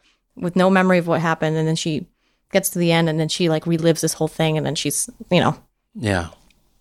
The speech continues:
Speaker 1: um,
Speaker 2: How, how,
Speaker 1: basically
Speaker 2: how do you
Speaker 1: torturing. They're t-, basically torturing her. But does she deserve it?
Speaker 2: Mm-hmm.
Speaker 1: Or, and then, like, how, how can that affect us in the future? Like, if that becomes, like, how we actually treat prisoners.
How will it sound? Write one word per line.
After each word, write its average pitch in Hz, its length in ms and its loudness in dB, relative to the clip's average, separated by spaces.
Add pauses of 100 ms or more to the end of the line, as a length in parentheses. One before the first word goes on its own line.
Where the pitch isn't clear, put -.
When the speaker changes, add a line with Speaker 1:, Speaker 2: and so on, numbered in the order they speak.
(360)
Speaker 1:
um, 156 300 0
Speaker 2:
How, - 20 -16 (160)
how, - 160 -2
Speaker 1:
basically 196 240 0
Speaker 2:
how 185 40 0
do 196 60 -2
you 208 60 -2
Speaker 1:
torturing. 160 540 0 (360)
They're 196 180 4
t-, 208 140 -4
basically 247 440 0
torturing 190 500 -4
her. 165 160 -2
But 165 160 -2
does 202 160 4
she 240 120 2
deserve 196 440 2
it? 392 260 4 (140)
Speaker 2:
Mm-hmm. 113 140 -18 (360)
Speaker 1:
Or, 202 220 6
and 220 200 4
then, 220 140 4
like, 208 140 2
how, 240 560 0 (320)
how 240 180 2
can 247 200 2
that 214 340 2 (240)
affect 220 360 0
us 214 140 -2
in 190 60 -2
the 175 60 -2
future? 208 300 0
Like, 170 240 0 (200)
if 196 140 0
that 196 160 4
becomes, 190 600 -2
like, 170 220 -2
how 180 340 2
we 165 280 2
actually 160 680 -2 (360)
treat - 260 0
prisoners. 190 580 -2